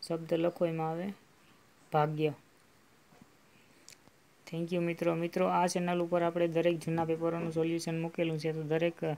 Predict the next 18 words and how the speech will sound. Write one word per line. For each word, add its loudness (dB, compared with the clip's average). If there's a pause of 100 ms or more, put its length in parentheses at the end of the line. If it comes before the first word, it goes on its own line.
(520)
જે 4
મિત્રો 2
નવા 8
હોય 6
અને 2
આ 4
ચેનલને 0
subscribe 2
ન 2
કરી 4
હોય, 2
તો 2
આ 4
ચેનલને -2
subscribe -2
કરો, -2
જેથી -4
કરીને 0